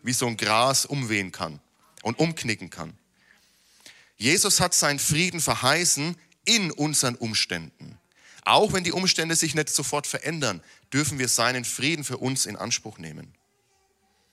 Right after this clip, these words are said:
„Lasst euch nicht, ähm, entmutigen und lasst euren Glauben nicht erschüttern.“ Und wenn wir so in die Welt gucken und beobachten, natürlich verstehe ich, wenn wir sagen, weil manchmal kommen mir auch diese Gedanken,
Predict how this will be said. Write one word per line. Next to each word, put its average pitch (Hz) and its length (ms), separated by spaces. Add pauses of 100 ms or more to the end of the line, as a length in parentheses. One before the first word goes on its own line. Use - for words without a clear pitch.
(1400)
„Lasst 131 400
euch 123 260
nicht, 170 320
ähm, 165 220
entmutigen 143 760 (200)
und 104 160
lasst 120 340
euren 113 300
Glauben 107 540
nicht 139 260
erschüttern.“ 120 640 (320)
Und 113 200
wenn 151 160
wir 160 80
so 151 120
in 139 60
die 127 120
Welt 135 220
gucken 190 280
und 131 80
beobachten, 139 800 (320)
natürlich 175 680 (340)
verstehe 165 500
ich, - 380 (460)
wenn 131 200
wir 135 100
sagen, 131 300
weil 135 240
manchmal 143 300
kommen 143 220
mir 151 140
auch 190 100
diese - 240
Gedanken, 123 540